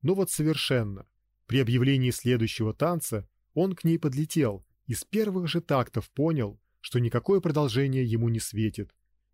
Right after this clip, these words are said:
И голос девушки изменился, и в теле появилась напряженность,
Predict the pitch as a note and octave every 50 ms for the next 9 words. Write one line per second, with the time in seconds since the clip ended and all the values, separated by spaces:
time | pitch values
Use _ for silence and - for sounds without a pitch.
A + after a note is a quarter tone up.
0 | _ - A2+ A#2 D3+ A3 A3 G3 D3 G#2 F#2+ G#2+ B2+ B2 A#2 A2+ - - B2+ A2+
1 | G2 A2+ A#2+ A#2+ A#2 A#2 A2 - - A2+ G#2 - - _ _ _ _ _ - D#3+
2 | E3 - - - G#3+ F#3+ D3+ B2 - - A#2 A#2+ A2+ A#2+ A#2+ A2+ - - A#2+ A2+
3 | B2 A#2+ A#2+ G2 A#2+ B2 A#2 A2 G#2+ G2+ - -